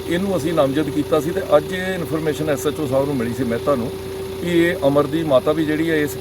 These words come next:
ਕੰਮ ਦੇ ਵਿੱਚ ਇਨਵੋਲਵ ਸੀ। ਉਹ ਅਸੀਂ, ਅਹ, ਅਰੈਸਟ ਪਾ ਕੇ ਅੰਦਰ ਭੇਜੀ ਹੈ ਜੇਲ੍ਹ ਦੇ ਵਿੱਚ। ਉਹਦੀ ਜ਼ਮਾਨਤ ਦੇ ਲਈ ਇਹ ਕੋਈ ਕਾਗਜ਼ ਪੱਤਰ ਲੈਣ ਆਇਆ ਸੀ।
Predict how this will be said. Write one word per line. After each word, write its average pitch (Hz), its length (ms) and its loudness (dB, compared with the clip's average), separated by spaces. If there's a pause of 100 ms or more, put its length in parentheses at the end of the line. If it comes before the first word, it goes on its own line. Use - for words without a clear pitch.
ਕੰਮ 139 160 0
ਦੇ 139 100 0
ਵਿੱਚ 135 180 -2
ਇਨਵੋਲਵ 117 400 -2
ਸੀ। 110 160 -6 (140)
ਉਹ 143 140 2
ਅਸੀਂ, 143 280 2
ਅਹ, 123 320 0
ਅਰੈਸਟ 127 260 0
ਪਾ 127 160 0
ਕੇ 127 340 -4
ਅੰਦਰ 113 200 -2
ਭੇਜੀ - 380 -8
ਹੈ - 60 -8 (400)
ਜੇਲ੍ਹ 131 180 2
ਦੇ 117 80 -2
ਵਿੱਚ। 98 140 -6 (640)
ਉਹਦੀ 208 200 2
ਜ਼ਮਾਨਤ 156 480 4
ਦੇ 170 180 -2
ਲਈ 160 220 0
ਇਹ 160 60 0
ਕੋਈ 160 140 -4
ਕਾਗਜ਼ 131 300 2
ਪੱਤਰ 131 260 -4
ਲੈਣ 120 260 -2
ਆਇਆ 104 160 -2
ਸੀ। - 420 -10